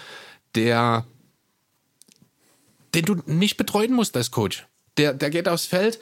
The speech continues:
der weiß genau, wo sind die Sweet Spots meiner Spieler, welcher Spieler bewegt sich wann, wohin. Er hat einfach das Gefühl dafür. Ähm, und ganz besonders profitiert davon natürlich Devin Booker, der nicht mehr so viel Verantwortung im Ballvortrag, im Spielaufbau übernehmen muss. Gleichzeitig,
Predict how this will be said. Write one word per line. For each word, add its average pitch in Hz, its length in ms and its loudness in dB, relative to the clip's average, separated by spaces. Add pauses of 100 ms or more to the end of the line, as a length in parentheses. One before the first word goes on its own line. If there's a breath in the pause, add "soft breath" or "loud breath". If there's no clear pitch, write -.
(120)
der 135 120 0
weiß 160 260 -2
genau, 160 480 0
wo 156 380 0
sind 170 400 -2
die 143 80 -2
Sweet 180 260 -4
Spots - 300 -4
meiner 151 240 -2
Spieler, 156 420 -2
welcher 147 260 0
Spieler 165 360 0
bewegt 143 340 -2
sich - 240 -4
wann, 147 280 -2
wohin. 139 360 0 (120)
Er 123 100 2
hat 151 80 0
einfach 160 260 -2
das - 200 -2
Gefühl 208 340 0
dafür. 151 400 0 (560 loud breath)
Ähm, 135 400 2
und 139 260 2
ganz 175 220 2
besonders 165 440 0
profitiert 131 520 -2
davon 147 240 0
natürlich 135 380 -2
Devin 113 240 -2
Booker, 117 260 -2 (320)
der 117 80 4
nicht 123 180 0
mehr 139 120 0
so 127 120 0
viel 131 260 2
Verantwortung 123 540 0
im 110 80 0
Ballvortrag, 147 800 -2
im 123 160 -2
Spielaufbau 127 580 -2
übernehmen 117 420 0
muss. 127 220 -4 (380 loud breath)
Gleichzeitig, 156 840 -2